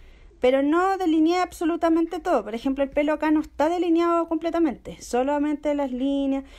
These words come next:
El gorro no está delineado. La piel sí está delineada. Eh, la ropa. Pero las hojitas no están delineadas, por ejemplo. ¿Cachai? Como que ahí uno va viendo qué. Y eso también como que siento que es lo que desarrolla tu estilo.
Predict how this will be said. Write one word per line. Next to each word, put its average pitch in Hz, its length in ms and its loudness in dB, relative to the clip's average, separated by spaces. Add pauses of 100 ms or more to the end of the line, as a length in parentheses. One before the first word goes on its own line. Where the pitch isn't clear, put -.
(100)
El 233 140 0
gorro 254 220 4
no 233 60 -8
está 247 180 0
delineado. 247 840 0 (320)
La 202 160 -4
piel 302 160 0
sí 311 140 -4
está 285 160 -2
delineada. 269 960 0 (960)
Eh, 180 960 -8
la 196 160 -2
ropa. 240 440 0 (840)
Pero 226 380 2
las 226 140 -2
hojitas 240 380 -2
no 247 60 -4
están 254 220 -4
delineadas, 185 400 -6
por - 120 -20
ejemplo. - 320 -20
¿Cachai? - 280 -16
Como 302 200 0
que 339 80 -6
ahí 370 180 -4
uno 403 180 0
va 359 120 4
viendo 370 360 -4
qué. 349 340 -6 (600)
Y 277 140 -2
eso 359 160 -4
también 370 280 0 (120)
como 370 220 -4
que 320 100 -6
siento 339 320 -4
que 330 120 -2
es 311 60 -2
lo 320 120 -2
que 311 100 -4
desarrolla 302 480 -2
tu 285 60 -4
estilo. - 360 -8